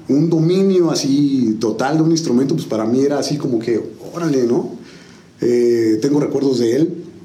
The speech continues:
Y ya cuando te digo, a, a los ocho años que mi, mi, mi madre empezó a ver como el interés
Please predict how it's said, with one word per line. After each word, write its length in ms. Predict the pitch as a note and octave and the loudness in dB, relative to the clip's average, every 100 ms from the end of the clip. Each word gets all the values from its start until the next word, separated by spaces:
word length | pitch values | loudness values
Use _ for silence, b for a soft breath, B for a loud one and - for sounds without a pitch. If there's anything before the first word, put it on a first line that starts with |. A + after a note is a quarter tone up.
| - - - - - | -20 -20 -20 -20 -8
Y 100 | A#2+ | -2
ya 280 | A2+ C3+ D#3 | -2 -2 -2
cuando 220 | C#3 G#2+ | -2 -2
te 100 | A#2 | 0
digo, 240 | C3 C#3+ | 2 2
a, 140 | C3+ A#2+ | 0 -2
a 20 | |
los 140 | A#2 | -2
ocho 180 | D3+ D3+ | 0 0
años 160 | E3+ F3 | 0 0
que 160 | C3+ | 0
mi, 140 | A#2 A#2 | 0 2
mi, 220 | A#2+ A#2 | 2 0
mi 180 | A#2 A#2+ | 0 2
madre 280 | C3+ E3 E3+ | 2 2 2
empezó 360 | D3+ - C#3+ | 0 0 -2
a 100 | D3 | 0
ver 220 | C3+ D3+ | 0 0
como 220 | D#3 D3 A2+ | 0 0 0
el 100 | A2 | 0
interés 640 | A2 A2 A2 C3+ C3 - | 0 0 0 0 -2 -8